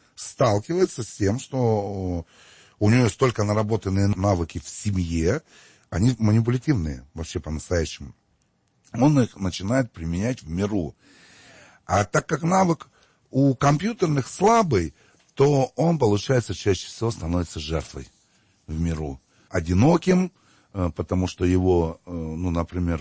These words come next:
не берут, чаще всего не берут в круг, потому что чем заинтересовать вот, ну, этих подростков,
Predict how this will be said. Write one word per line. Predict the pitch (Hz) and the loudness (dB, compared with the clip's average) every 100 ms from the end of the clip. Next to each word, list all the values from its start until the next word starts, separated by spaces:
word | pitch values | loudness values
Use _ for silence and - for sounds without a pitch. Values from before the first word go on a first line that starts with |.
| - | -6
не | 92 95 | -2 0
берут, | 92 95 87 | 2 0 -2
чаще | - 110 92 - | -4 0 0 -4
всего | - 87 82 | -8 -4 -2
не | 82 | -2
берут | 85 80 - | -4 -6 -10
в | _ | _
круг, | 113 151 160 - _ _ _ - | 0 0 0 -6 _ _ _ -16
потому | 117 95 104 | -6 -2 -2
что | - 92 | -4 -6
чем | - 107 | -4 -4
заинтересовать | 82 82 80 85 82 101 95 87 - - - - - - _ - | -4 -6 -8 -10 -6 -2 0 0 -6 -20 -20 -20 -20 -20 _ -2
вот, | 95 - - | -2 -2 -4
ну, | 98 87 | -2 -2
этих | 92 90 85 - | -2 -4 -4 -4
подростков, | 90 92 87 - 82 - | -2 0 -2 -2 -8 -8